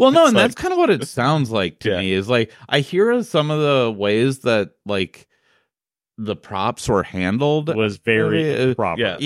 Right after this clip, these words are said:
Speaker 3: It
Speaker 1: it was,
Speaker 3: seems
Speaker 1: it was not the norm.
Speaker 2: Yeah,
Speaker 1: Even
Speaker 2: the
Speaker 1: I know it's not the norm, and I'm small time.
Speaker 2: The, the
Speaker 1: Like,
Speaker 2: gun,
Speaker 1: uh,
Speaker 2: the gun wrangler wasn't doing their job.
Speaker 1: Yeah.
Speaker 2: Uh,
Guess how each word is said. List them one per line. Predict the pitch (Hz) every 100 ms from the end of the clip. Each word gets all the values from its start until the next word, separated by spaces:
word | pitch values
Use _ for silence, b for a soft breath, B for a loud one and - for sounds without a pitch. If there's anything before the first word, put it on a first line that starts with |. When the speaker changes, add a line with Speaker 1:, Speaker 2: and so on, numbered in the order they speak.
| 139
Speaker 3:
It | 113
Speaker 1:
it | 120
was, | 127 143
Speaker 3:
seems | 143
Speaker 1:
it |
was | 160 143
not | 160 170 160
the | 156
norm. | 123 95 78 73
Speaker 2:
Yeah, | 101 82
Speaker 1:
Even | 85 - 254
Speaker 2:
the | 220
Speaker 1:
I | 185
know | 180 147
it's | 113 -
not | 117 104
the | 110
norm, | 104 101 95 92 -
and | 113
I'm | 127 160 139 95 80 _
small | - - 117 98
time. | 80 87 69 -
Speaker 2:
The, | 127 117 107
the | 117
Speaker 1:
Like, | 104
Speaker 2:
gun, | 131 131
Speaker 1:
uh, | 101 101
Speaker 2:
the | 98 117
gun | 127 123 110
wrangler | 101 95 92 87 80 - _ _ _ -
wasn't | 107 95 95
doing | 90 85
their | 82
job. | 87 90 80 71 80
Speaker 1:
Yeah. | 95 76 71
Speaker 2:
Uh, | - 87 76 71